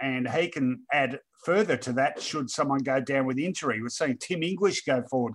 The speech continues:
kick goals. So defence was never a strong point back in their premiership days of two thousand sixteen. Sorry,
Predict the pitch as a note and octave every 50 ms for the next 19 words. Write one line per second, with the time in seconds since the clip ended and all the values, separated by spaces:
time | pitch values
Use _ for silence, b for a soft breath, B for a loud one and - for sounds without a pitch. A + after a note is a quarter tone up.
0 | - - - B2 - - C3 A#2 G#2+ G2+ G2 - b b b b b b b b
1 | b b b b - - F#3 F3+ F3+ F#3+ F#3+ F#3 - - F#3 F3+ - - A#3 B3
2 | A#3 - - F#3+ D#3 - E3+ E3+ D#3+ D3+ D3+ C3 - - - D#3+ D#3 D#3+ - -
3 | C#3 C#3+ D3+ D3+ - D3 D3 - - C#3 C3+ B2+ B2+ B2 - - D3+ D3+ D#3 C3+
4 | - - B2 - - C3+ B2+ B2+ B2+ A#2 B2 A2 - - C#3+ C3 B2 - C3+ B2
5 | A#2+ A#2+ A#2 G#2+ - C3+ B2 - - D3+ C#3 B2 - D#3+ D3 C3 A#2 A2+